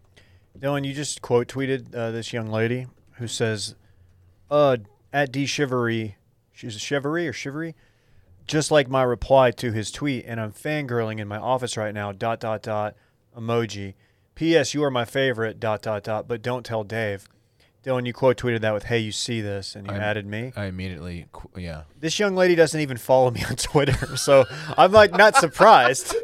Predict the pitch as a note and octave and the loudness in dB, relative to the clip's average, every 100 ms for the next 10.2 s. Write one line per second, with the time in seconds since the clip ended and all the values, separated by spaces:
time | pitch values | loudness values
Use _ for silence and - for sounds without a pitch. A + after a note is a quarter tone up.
0 | - - - - F3+ E3+ F3+ - - - | -6 -10 -10 -8 -6 -4 -4 -6 -14 -20
1 | - - E3+ - A3 F#3+ - F3 G3+ F#3 | -20 -6 0 4 4 4 -2 4 8 10
2 | E3+ C#3+ C3+ C3 E3 C#3+ A2+ F#2 E2 _ | 10 10 8 6 4 4 2 0 -8 _
3 | _ _ _ _ _ - B2 C#3+ D3 F3+ | _ _ _ _ _ -2 4 8 8 6
4 | C#3+ - D#3+ C3 D#3+ D3 G#2+ - C3+ D#3 | 0 -8 -6 2 6 6 4 -4 -12 -14
5 | - B2 C#3+ A3+ G3 C#3+ C#3+ A2 F2 A2+ | -16 -6 -2 0 2 4 6 4 0 -2
6 | G3 G2+ G2 D3+ E3+ A3 F4 D4 F3 A3+ | -2 -4 -4 -2 0 2 4 4 6 6
7 | G3 C3 A#2 E3+ A3 A#2 A#2 G3+ B2+ - | 4 2 8 8 8 6 4 4 2 4
8 | G#3 A3 F#3 F#3 - G#3 C4 G2+ D#2+ _ | 4 4 2 2 2 2 2 -4 -6 _
9 | G#2+ C#3 F3 - F#3+ A3+ D3+ C3+ B2 A#2+ | -8 -6 -6 -2 2 2 2 -2 -2 0
10 | E3 | 0